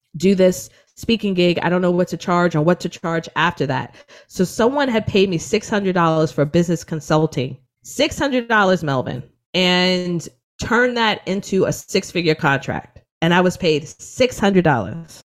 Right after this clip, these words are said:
and nothing else in return, right? And I realized that for me,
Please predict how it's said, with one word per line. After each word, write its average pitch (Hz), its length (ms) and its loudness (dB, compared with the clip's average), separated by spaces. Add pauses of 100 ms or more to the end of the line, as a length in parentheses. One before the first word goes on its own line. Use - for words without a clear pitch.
and 175 220 -2
nothing 214 280 0
else 202 200 2
in 185 80 0
return, 170 440 -2 (140)
right? 160 420 0 (280)
And 180 440 -2 (160)
I 175 100 2
realized 190 720 0
that 151 280 -2
for 160 120 -4
me, 170 640 0